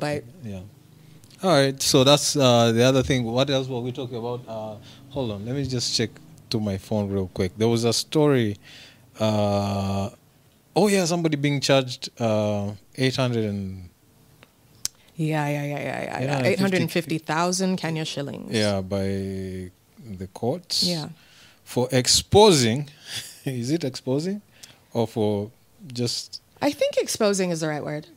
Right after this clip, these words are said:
Speaker 2: Exposing, right?
Speaker 1: Yeah, because we assume, so the
Speaker 2: Mm.
Speaker 1: story is,
Speaker 2: Mm.
Speaker 1: this person, I, I really just glanced this, I don't, I don't know the story.
Speaker 2: Mm.
Speaker 1: But to me, who is reading the pa-, the news,
Speaker 2: Mm.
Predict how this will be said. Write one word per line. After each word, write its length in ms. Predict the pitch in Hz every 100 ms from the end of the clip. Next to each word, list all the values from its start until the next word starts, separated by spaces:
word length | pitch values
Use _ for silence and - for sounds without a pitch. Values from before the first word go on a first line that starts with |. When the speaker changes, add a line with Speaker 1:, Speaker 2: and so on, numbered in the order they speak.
| -
Speaker 2:
Exposing, 480 | 117 - 120 104 95
right? 80 | 170
Speaker 1:
Yeah, 120 | 156
because 340 | 196 208 247
we 80 | 233
assume, 540 | 247 240 359 320 233 233
so 120 | 269
the 60 | 254
Speaker 2:
Mm. 120 | -
Speaker 1:
story 260 | 320 330 339
is, 400 | 214 175 185 220 123
Speaker 2:
Mm. 60 | 113 - - _ -
Speaker 1:
this 220 | 196 240
person, 240 | - 220 185
I, 260 | 175 185
I 140 | 190 180 160
really 240 | 170 180
just 220 | 160 151
glanced 320 | - 147 143 -
this, 120 | 139 -
I 100 | 165
don't, 200 | 160 -
I 80 | 165
don't 160 | 160 160
know 120 | 151
the 100 | 151
story. 320 | - 139 147 -
Speaker 2:
Mm. 200 | 120 107 -
Speaker 1:
But 400 | - 165 - - - -
to 100 | 196
me, 320 | 202 262 247
who 300 | 226 208 185
is 240 | 175 165
reading 300 | 170 202 202
the 80 | 190
pa-, 220 | 175 196
the 120 | 165
news, 520 | 175 208 165 175 196
Speaker 2:
Mm. 80 | 165